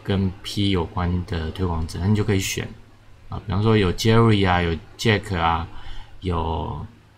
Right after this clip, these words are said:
呃，的 J 开头好几个，那你就可以从，看你是要选 Jerry，还是要选 Jack，还是要选 James，就是 J 开头了。好，那这样子这一个优惠码就会专属于这一个推广者了。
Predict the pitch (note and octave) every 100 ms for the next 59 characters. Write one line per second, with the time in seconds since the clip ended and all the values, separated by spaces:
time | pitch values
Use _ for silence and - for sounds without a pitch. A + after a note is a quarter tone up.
0 | - - - F2+ E2 - - - - -
1 | G2 F#2+ F#2+ F#2 E2+ D2+ E2 F2+ - -
2 | G#2 G2+ E2 G2 F2+ F2+ F2 E2 - E2+
3 | E2 F2+ - - A2 F#2 E2 G2 F2+ -
4 | E2 D#2 D#2 - - - - G2+ G2 G2
5 | E2+ - - - - - - E2 F#2+ F#2
6 | - D#2 D#2 - F#2+ E2+ F2 E2+ F2+ F2
7 | - - - G#2+ F#2+ D2 - - - -
8 | F2 F2 - - - F2 E2 E2 - D#2+
9 | E2 - - - - - - - - -
10 | - - - - C3 B2 - D#3 C#3 G#2+
11 | F#2+ E2+ A2+ A#2 A2 F#2+ F2 D#2+ - -
12 | - - - - - - - - G#2+ A#2
13 | F#2+ D#2 G2+ G2+ - G#2+ A2+ A2+ F2+ D#2+
14 | - D#2+ E2 E2 G2+ F#2+ - F2 E2 D#2
15 | G2 E2+ D#2 - -